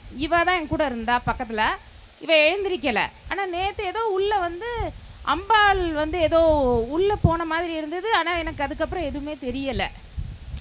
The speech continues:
என்ன இதுன்னே தெரியல ஐயா. இது நேத்து ந-, நேத்து நைட்டு அதே மாதிரி ஐயா, படுத்த உடனே, அ, கரெக்டா சொல்ல போனா பன்னெண்டு மணிக்கு முன்னாடியே தூங்க ஆரம்பிக்கவும் இதுக்கும் இடைப்பட்ட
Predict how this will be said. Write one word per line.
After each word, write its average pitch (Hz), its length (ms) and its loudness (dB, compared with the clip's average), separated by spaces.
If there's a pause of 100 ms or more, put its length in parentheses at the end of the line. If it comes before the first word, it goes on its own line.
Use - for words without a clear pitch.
(540)
என்ன 330 300 -2 (600)
இதுன்னே 294 400 -2
தெரியல 254 340 0
ஐயா. 196 340 -2 (300)
இது 339 180 -2
நேத்து 381 360 0
ந-, 302 200 0
நேத்து 320 360 -2
நைட்டு 359 240 -2
அதே 349 340 2
மாதிரி 349 280 -2
ஐயா, 269 240 -2 (100)
படுத்த 311 400 4
உடனே, 311 360 0 (760)
அ, 233 220 -4
கரெக்டா 339 360 0
சொல்ல 330 300 -2
போனா 330 440 -2
பன்னெண்டு 381 260 -2
மணிக்கு 381 240 -2
முன்னாடியே 311 560 -2 (340)
தூங்க 415 320 2
ஆரம்பிக்கவும் 339 1000 2 (140)
இதுக்கும் 359 340 -4
இடைப்பட்ட 330 680 4